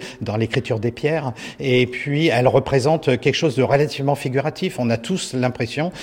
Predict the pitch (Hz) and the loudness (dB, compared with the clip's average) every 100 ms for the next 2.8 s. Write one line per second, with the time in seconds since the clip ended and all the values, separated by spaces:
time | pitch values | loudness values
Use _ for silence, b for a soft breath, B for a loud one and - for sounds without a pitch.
0 | B 117 117 123 139 - 131 117 135 147 | B 0 2 2 0 0 0 4 4 4
1 | 104 113 135 123 110 113 107 - 123 127 | 2 4 4 4 2 2 0 2 2 2
2 | 131 120 117 110 120 139 143 107 | 0 2 2 2 4 4 4 2